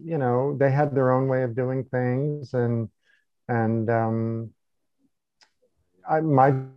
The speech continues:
goal in Lima was just to build up the band and choir programs. And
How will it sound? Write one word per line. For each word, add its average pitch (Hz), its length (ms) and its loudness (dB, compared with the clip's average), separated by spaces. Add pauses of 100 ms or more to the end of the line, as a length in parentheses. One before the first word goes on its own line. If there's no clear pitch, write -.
(640)
goal 143 580 10
in 135 280 4
Lima 147 320 4
was 117 120 0
just 135 200 -6
to 123 80 -2
build 127 280 6
up 127 200 4
the 127 60 0
band 123 360 2
and 117 100 -4
choir 123 300 2
programs. 120 920 -2
And 110 180 -2